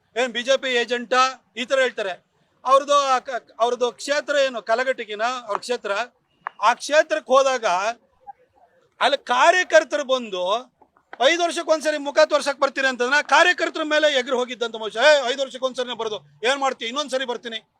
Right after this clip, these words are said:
ಈ ತರ ಮಾತಾಡ್ತಾರೆ. ಅದ್ ಏನಾಗಿದೆ ಅಂತಂದ್ರೆ, ಈ ಸಂತೋಷ್ ಲಾಡು ಮೈ ತುಂಬಾ ಈ ಮೈನಿಂಗ್ ದುಡ್ಡು ಮೆತ್ಕೊಬಿಟ್ಟಿದೆಯಲ್ಲ,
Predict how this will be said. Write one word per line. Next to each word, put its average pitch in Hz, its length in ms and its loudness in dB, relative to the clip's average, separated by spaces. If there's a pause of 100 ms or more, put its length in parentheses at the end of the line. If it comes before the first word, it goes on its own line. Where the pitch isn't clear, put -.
(560)
ಈ 330 160 -2
ತರ 285 220 -2
ಮಾತಾಡ್ತಾರೆ. 254 840 -8 (280)
ಅದ್ 226 140 0
ಏನಾಗಿದೆ 294 460 0
ಅಂತಂದ್ರೆ, 254 340 -6
ಈ 233 40 -8
ಸಂತೋಷ್ 254 460 -2
ಲಾಡು 254 440 2
ಮೈ 226 260 -8
ತುಂಬಾ 302 560 2
ಈ 254 160 -2
ಮೈನಿಂಗ್ 240 520 -8
ದುಡ್ಡು 233 220 -10
ಮೆತ್ಕೊಬಿಟ್ಟಿದೆಯಲ್ಲ, 208 680 -6